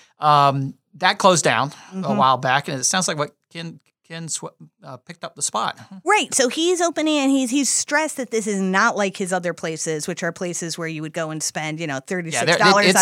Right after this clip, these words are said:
Speaker 2: on an
Speaker 1: some of the
Speaker 2: entree
Speaker 1: best
Speaker 2: at
Speaker 1: pasta
Speaker 2: least. Right.
Speaker 1: anywhere, very
Speaker 2: It,
Speaker 1: fi-,
Speaker 2: it, very
Speaker 1: high-end,
Speaker 2: fi-, right,
Speaker 1: great
Speaker 2: right, right.
Speaker 1: wine,
Speaker 2: This
Speaker 1: yeah.
Speaker 2: is truly a bar. Um, and, uh, he's, you know, it's a beach bar. And so I think he's embracing that. But one of the things he announced,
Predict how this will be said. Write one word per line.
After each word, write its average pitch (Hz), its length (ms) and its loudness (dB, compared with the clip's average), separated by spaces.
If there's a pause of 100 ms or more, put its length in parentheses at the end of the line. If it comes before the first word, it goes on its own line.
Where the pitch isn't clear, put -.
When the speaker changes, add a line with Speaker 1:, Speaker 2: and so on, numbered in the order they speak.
(140)
Speaker 2:
on 240 60 8
an 254 60 6
Speaker 1:
some 233 80 8
of - 20 4
the 196 80 6
Speaker 2:
entree 233 60 6
Speaker 1:
best - 160 6
Speaker 2:
at 143 40 0
Speaker 1:
pasta 165 300 6
Speaker 2:
least. 156 100 2
Right. 156 40 4
Speaker 1:
anywhere, 147 340 2
very 180 240 4
Speaker 2:
It, 160 60 0
Speaker 1:
fi-, 147 240 6
Speaker 2:
it, 143 180 0
very 277 140 0
Speaker 1:
high-end, 156 500 4
Speaker 2:
fi-, - 180 -2
right, 214 160 0
Speaker 1:
great 185 180 6
Speaker 2:
right, 156 60 0
right. 147 80 4 (280)
Speaker 1:
wine, 139 160 -4
Speaker 2:
This 269 220 2
Speaker 1:
yeah. 277 60 0
Speaker 2:
is 240 80 0
truly 247 440 2
a 208 40 0
bar. 151 200 -6 (380)
Um, 240 500 6
and, 226 240 2
uh, 196 120 4
he's, 202 340 0
you 269 100 0
know, 170 80 0
it's 202 140 -2
a 269 40 -4
beach 381 300 -2
bar. 143 240 0
And 196 180 0
so 196 140 0
I 185 80 2
think 175 220 -8
he's 185 180 -4
embracing 208 540 -2
that. 165 200 -2
But 185 140 -4
one 269 240 -4
of 392 80 -10
the 359 80 -10
things 269 320 -4
he 254 100 -2
announced, 202 480 -2